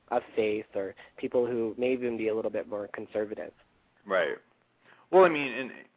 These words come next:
Speaker 2: it, that's how it should be. It's like
Speaker 1: Mm-hmm.
Speaker 2: if you, if, if you're living, I mean, I'm, I'm not religious myself, but I'm assuming, you know, if you're living a Christ-like life, you want the best, you want good for the human race.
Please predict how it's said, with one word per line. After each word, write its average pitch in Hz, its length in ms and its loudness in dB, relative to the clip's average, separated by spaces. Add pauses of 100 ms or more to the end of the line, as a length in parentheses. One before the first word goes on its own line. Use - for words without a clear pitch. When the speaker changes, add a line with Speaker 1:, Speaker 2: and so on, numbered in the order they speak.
(280)
Speaker 2:
it, 131 160 -4
that's 135 160 6
how 117 100 2
it - 160 0
should - 160 0
be. 76 300 -8
It's 92 140 -16
like 90 180 0 (220)
Speaker 1:
Mm-hmm. 165 260 0
Speaker 2:
if 214 80 -4
you, 120 380 2
if, 113 140 4 (180)
if 107 160 -10
you're 107 520 2
living, 101 560 -4
I 104 40 -8
mean, 107 120 -6
I'm, 98 240 -4
I'm 101 200 -4
not 90 160 -6
religious 92 360 -8
myself, 90 380 -2
but 120 100 0
I'm 90 140 -8
assuming, 95 500 -14 (280)
you 104 80 -10
know, 101 100 -2
if 98 100 -4
you're 95 280 0
living 95 260 -6
a 90 60 -10
Christ-like 82 600 -2
life, 104 440 4
you 98 320 -10
want 90 420 -6
the 92 60 -14
best, 92 240 0 (180)
you 107 160 -8
want 98 360 -4
good 104 180 -2
for 101 80 -10
the 90 80 -10
human 87 180 -12
race. 90 320 -4